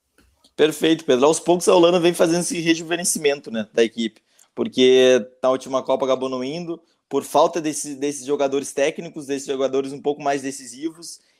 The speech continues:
e agora esse protagonismo vai em cima dos jogadores mais jovens. Isso acaba sendo um risco, como o Alisson citou, porque em momentos agora como Copa do Mundo, onde eles não estão es-, impre-, experimentados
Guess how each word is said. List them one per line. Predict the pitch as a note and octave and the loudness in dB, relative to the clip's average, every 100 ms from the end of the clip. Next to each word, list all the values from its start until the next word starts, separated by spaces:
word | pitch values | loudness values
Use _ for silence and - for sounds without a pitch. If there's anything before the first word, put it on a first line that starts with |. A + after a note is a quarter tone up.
| - | 0
e | |
agora | C#3 C#3+ D3+ | 2 4 2
esse | D#3 | -4
protagonismo | D#3+ D3+ D#3 D3 D3 D3+ E3 | -8 -6 -4 -6 -8 -12 -4
vai | D3+ E3 | -2 -2
em | |
cima | D#3+ D#3+ D#3+ | -4 -8 -8
dos | D#3 | -8
jogadores | E3 D#3+ D#3+ D#3+ | -4 -2 -2 -6
mais | D3 E3 D3 | -6 -6 -6
jovens. | C#3 D3 C3+ A2 - - _ _ - | -2 0 0 -4 -16 -20 _ _ -14
Isso | D3 G3 | -6 0
acaba | F3 E3 F3+ F#3+ F#3 | 2 2 2 2 0
sendo | - F#3 | -2 -8
um | G3 | -8
risco, | E3 F#3+ - _ _ _ - | -10 -12 -14 _ _ _ -8
como | C#3 C#3 C3+ B2+ | -6 -4 -2 2
o | |
Alisson | B2+ B2+ C3 | 2 0 -10
citou, | - - A2 - _ _ - | -14 -8 -8 -8 _ _ -8
porque | B2+ - C3+ C#3 C#3+ | -8 -2 2 4 4
em | D3 | 2
momentos | D3 C#3+ D3+ D#3+ | 2 2 0 2
agora | C#3+ C#3+ | 4 2
como | D3 D3 | 2 -4
Copa | D3 D3 D3 | -2 -2 -4
do | |
Mundo, | C#3 C#3+ C#3 C3+ | -6 -8 -4 -2
onde | C#3+ C#3+ | -2 -4
eles | C3 | -8
não | B2 D#3 | -8 -8
estão | E3+ - D#3 | -6 -4 -4
es-, | D#3+ - _ _ C#3+ | -4 -18 _ _ -14
impre-, | C#3+ C#3+ C#3 _ | -2 0 0 _
experimentados | - - C#3 C#3+ C3 C3 B2 F#2+ - | -18 -8 -4 -4 2 4 4 0 -12